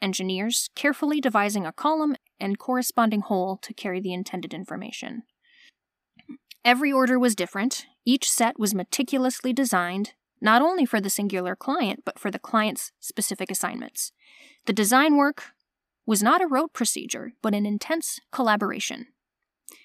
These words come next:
It began with a protracted investigation of the precise data needs of the project, as well as the people, items, or services being tabulated.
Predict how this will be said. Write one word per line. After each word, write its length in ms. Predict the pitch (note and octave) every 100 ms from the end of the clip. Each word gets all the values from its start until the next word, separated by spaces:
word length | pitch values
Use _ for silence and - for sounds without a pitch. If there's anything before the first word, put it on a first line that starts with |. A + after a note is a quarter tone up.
| _
It 100 | A3
began 340 | A3 A3 C4+ D#4
with 120 | C#4
a 60 | G#3+
protracted 640 | - A#3+ - G#3+ A3+ A3+
investigation 760 | A#3 G#3+ G3 - F3 F3 - F3+
of 120 | F#3
the 60 |
precise 460 | - G3+ - D#4+ -
data 400 | G#3 D#4 F4+ C4
needs 320 | F#3 F3 -
of 120 | G3
the 80 | G#3+
project, 680 | - C#4+ C#4 G#3+ - - - _ _
as 140 | G#3+ G3
well 200 | G3+ A#3+
as 160 | A#3+
the 80 | -
people, 380 | - C4 C#4 C4
items, 480 | - G#3 G3+ G3 - -
or 120 | G3+ G#3+
services 560 | - - G3 - F#3+ F#3+
being 240 | G3 F#3+
tabulated. 680 | - G3+ F#3+ F#3 C2 - -